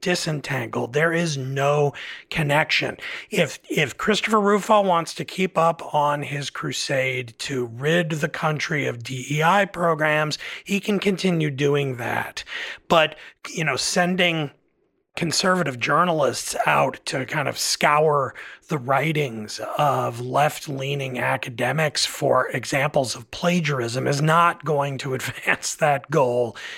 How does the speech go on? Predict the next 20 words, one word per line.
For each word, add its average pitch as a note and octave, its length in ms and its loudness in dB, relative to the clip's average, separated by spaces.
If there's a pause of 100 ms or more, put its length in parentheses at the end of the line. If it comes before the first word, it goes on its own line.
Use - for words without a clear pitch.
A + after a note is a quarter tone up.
(120)
at D3 180 0
all. B2+ 420 2 (240)
So F#3+ 280 6
I, F#3 360 4
I F3+ 160 4
find A3+ 600 2 (120)
that, F3 240 4
like, D#3+ 320 0
the F3 160 4
whole A#3 320 2
debate D#3+ 720 0 (380)
is, D3 640 0
is D3 400 -4
sort D3+ 340 2
of C3 160 -4
all G3 340 4
tripped - 540 -2
up C3+ 400 2
in, B2+ 680 -6
uh, B2 340 -4